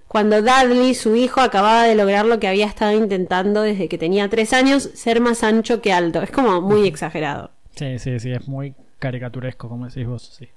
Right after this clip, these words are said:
Speaker 1: ¿Entendés? Entonces, bueno, en ese momento me hacía gracia. Hablan de el campeonato, le pregunta qué es el Quidditch, Harry dice que es un deporte, y dice que se juega sobre es-, <laughs> y ya se enoja.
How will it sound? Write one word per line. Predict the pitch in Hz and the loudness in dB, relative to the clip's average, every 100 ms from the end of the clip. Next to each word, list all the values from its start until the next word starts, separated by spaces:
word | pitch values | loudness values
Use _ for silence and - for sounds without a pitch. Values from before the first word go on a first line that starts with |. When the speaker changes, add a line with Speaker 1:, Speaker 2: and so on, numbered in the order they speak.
| - - - - - - | -20 -20 -20 -20 -20 -20
Speaker 1:
¿Entendés? | - 190 180 180 180 208 | -8 -4 -4 -2 -2 -2
Entonces, | 226 220 240 233 | 0 2 0 0
bueno, | 214 190 | 0 2
en | 208 | 2
ese | 247 | 2
momento | 247 240 240 | 4 4 2
me | 208 | 0
hacía | 202 214 | 0 0
gracia. | 226 254 240 254 254 262 - - - - - - | 2 2 2 2 0 -2 -10 -20 -20 -20 -12 -2
Hablan | 285 311 285 262 | 2 2 2 2
de | 233 233 262 240 202 196 196 | 2 4 2 0 0 2 2
el | 185 | 0
campeonato, | 185 190 196 240 240 262 262 - | -2 0 2 2 2 2 2 -2
le | 185 | -6
pregunta | 175 170 180 202 202 202 | -4 -2 0 0 0 -2
qué | 196 185 | -2 -6
es | 190 | -4
el | 175 175 | -6 -4
Quidditch, | 269 285 269 269 269 262 - - - | -2 0 2 0 -2 -4 -18 -20 -6
Harry | 233 220 208 | -4 -2 -2
dice | 202 | -4
que | 196 | -8
es | 190 | -4
un | 202 | -2
deporte, | 185 180 247 269 247 247 233 240 240 - - - - | 0 -2 0 2 0 -2 0 0 -2 -14 -20 -20 -8
y | 196 | -4
dice | 208 196 226 220 220 | -4 -2 -2 -2 -6
que | 185 | -10
se | 202 | -10
juega | - 254 262 262 | -4 0 2 2
sobre | 247 247 247 240 226 254 | 2 2 4 4 4 4
es-, | 277 - - - | 2 -2 -8 -6
<laughs> | 247 | -4
y | 262 277 254 | 0 0 2
ya | 254 233 | 0 0
se | 214 | 0
enoja. | 202 180 - | -2 -4 -10